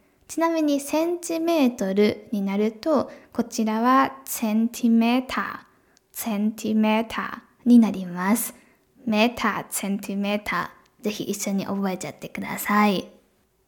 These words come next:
他の単位で、これも最近レッスンで出てきたんですけど、ミリリットル、皆さんドイツ語でなんていうかご存知でしょうか？ミリリットルはドイツ語でミリリッター、ミリリッターっていう風に言います。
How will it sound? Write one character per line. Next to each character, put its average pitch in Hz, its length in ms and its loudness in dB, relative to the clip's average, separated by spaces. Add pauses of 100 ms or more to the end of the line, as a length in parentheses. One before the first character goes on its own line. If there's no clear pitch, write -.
(220)
他 320 260 0
の 349 140 -2
単 381 240 0
位 269 60 6
で、 220 80 4
こ 247 100 2
れ 240 100 8
も 254 140 10
最 240 260 4
近 226 340 4 (180)
レ 226 80 4
ッ 220 100 2
ス 202 100 -4
ン 202 40 -2
で 190 100 -4
出 196 100 -2
て 185 160 -8
き - 100 -18
た 185 180 -10
ん 185 80 -10
で 196 100 -6
す - 160 -10
け 202 160 -4
ど、 202 360 2
ミ 226 180 8
リ 311 180 2
リ 320 140 0
ッ 320 120 -14
ト 214 140 2
ル、 196 180 -2
皆 202 200 2
さ 202 160 0
ん 190 80 -2
ド 196 100 0
イ 196 60 2
ツ 196 140 -4
語 196 100 -2
で 196 120 -2
な 202 120 0
ん 202 100 -2
て 196 80 -2
い 185 40 0
う 190 40 -4
か 202 300 -4
ご 208 60 -2
存 208 280 2
知 202 140 -8
で 202 100 -4
し 196 160 -4
ょ 196 60 0
う 196 60 -2
か？ 196 360 0 (460)
ミ 220 120 4
リ 247 140 10
リ 277 160 4
ッ 277 60 -12
ト 226 100 2
ル 196 120 -2
は 190 100 -4
ド 196 140 -4
イ 185 100 -4
ツ - 160 -10
語 196 180 -4
で 240 600 2
ミ 214 340 4
リ 220 300 4
リ 254 140 6
ッ 254 100 -12
タ 196 380 -6 (560)
ー、 226 40 4
ミ 214 160 6
リ 214 320 6
リ 226 100 6
ッ 226 140 -6
タ 226 100 -2
ー 185 180 -4
っ - 100 -20
て 220 100 0
い 214 60 6
う - 20 6
風 247 200 8
に 208 200 6
言 202 120 0
い 185 60 -2
ま 190 240 2
す。 - 160 -8